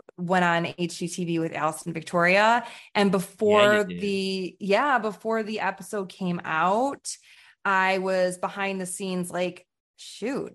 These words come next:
Speaker 1: I gotta, like, fix my website. I need to, like, look legit so that when I get on
Speaker 2: <laughs>
Speaker 1: H G T V, people actually see,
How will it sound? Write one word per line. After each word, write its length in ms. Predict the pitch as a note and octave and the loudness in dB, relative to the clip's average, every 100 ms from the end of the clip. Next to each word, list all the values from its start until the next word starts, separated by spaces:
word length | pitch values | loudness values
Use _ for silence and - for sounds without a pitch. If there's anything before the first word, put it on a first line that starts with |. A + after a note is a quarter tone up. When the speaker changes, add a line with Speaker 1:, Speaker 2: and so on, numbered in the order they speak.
| _ | _
Speaker 1:
I 120 | D#3 | -10
gotta, 140 | C4 G3+ | -6 -6
like, 220 | E3+ - | -8 -10
fix 400 | - - F3 - | -12 -10 -10 -6
my 80 | D3+ | 0
website. 480 | F#3 - - B2 B2 | 0 0 0 -2 0
I 80 | |
need 160 | A3 D4+ | 0 0
to, 60 | G#3 | 0
like, 240 | F3 - | -2 -4
look 300 | F3+ F3+ G3+ | -8 -6 -4
legit 680 | F#3 F3+ F3 F#3+ C4 C#4 - | 0 0 0 0 2 2 0
so 140 | - A3+ | 2 4
that 140 | G#3+ | 4
when 120 | A3 | 2
I 100 | G#3+ | 2
get 120 | G#3+ A3 | 4 2
on 180 | G#3 G#3+ | 2 -2
Speaker 2:
<laughs> 0 | |
Speaker 1:
H 220 | A3 - | -4 -6
G 120 | A3+ | -8
T 200 | - A3+ | -4 -4
V, 260 | B3 F4+ - | -2 -4 -4
people 340 | C4+ B3 A3+ | -8 -4 0
actually 400 | A3+ A3+ A#3+ A#3 | 0 -2 -6 -8
see, 800 | A3+ - B3+ A#3 G#3+ A#3 A#3 | -8 -4 -2 0 2 2 0